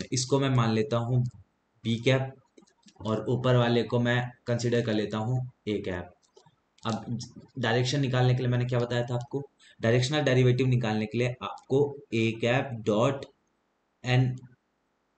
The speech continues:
sorry ए vector A के साथ में डॉट निकालना N cap का, और N cap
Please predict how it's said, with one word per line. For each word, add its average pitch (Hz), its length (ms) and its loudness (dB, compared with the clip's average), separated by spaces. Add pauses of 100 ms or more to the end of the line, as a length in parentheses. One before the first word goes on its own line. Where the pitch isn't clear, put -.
(440)
sorry 123 260 0
ए 135 400 4
vector 120 560 0
A 123 120 4
के 123 120 0
साथ 123 260 -2
में 131 120 0
डॉट 113 240 2
निकालना 113 440 0
N 113 140 -2
cap 98 200 -6 (120)
का, - 60 -10
और - 340 -10
N 131 240 -2
cap 127 160 0